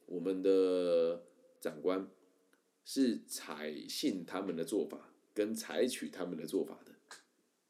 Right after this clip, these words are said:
哦，所以我必须得讲哦，哎，不能讲上梁不正下梁歪啦，我只能说什么样子的人教什么样子的学生，什么样子的长官带什么样子的部属。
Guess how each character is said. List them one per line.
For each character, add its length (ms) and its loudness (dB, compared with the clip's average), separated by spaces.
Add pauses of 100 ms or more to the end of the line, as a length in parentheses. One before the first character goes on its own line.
(300)
哦， 200 -12
所 200 -2
以 420 0 (520)
我 100 0
必 100 2
须 80 2
得 140 6
讲 200 0
哦， 140 -14 (280)
哎， 340 -14 (600)
不 80 2
能 100 2
讲 200 0
上 260 2
梁 200 -2
不 140 0
正 180 2
下 160 0
梁 220 -2
歪 180 0
啦， 200 -8
我 160 6
只 100 2
能 100 0
说 160 4
什 160 -2
么 100 0
样 160 4
子 120 0
的 60 0
人 120 0
教 160 2
什 120 -2
么 80 -2
样 120 0
子 80 0
的 60 0
学 220 -4
生， 240 -4 (480)
什 180 0
么 60 0
样 160 2
子 80 4
的 60 6
长 220 -4
官 280 2
带 160 0
什 120 -6
么 100 -4
样 120 0
子 80 -4
的 60 0
部 200 -2
属。 180 -12